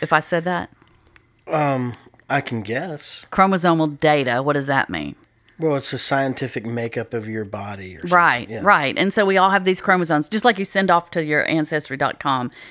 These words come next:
Speaker 1: and get your D N A and know
Speaker 2: Mm-hmm.
Speaker 1: who you're related to, okay?
Speaker 2: Mm-hmm.
Speaker 1: And so, um, it's really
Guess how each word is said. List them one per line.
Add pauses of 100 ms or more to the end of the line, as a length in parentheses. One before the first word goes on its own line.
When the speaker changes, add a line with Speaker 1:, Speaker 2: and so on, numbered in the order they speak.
(100)
Speaker 1:
and
get
your
D
N
A
and
know
Speaker 2:
Mm-hmm.
Speaker 1:
who
you're (140)
related
to, (180)
okay?
Speaker 2:
Mm-hmm. (280)
Speaker 1:
And
so,
um, (800)
it's
really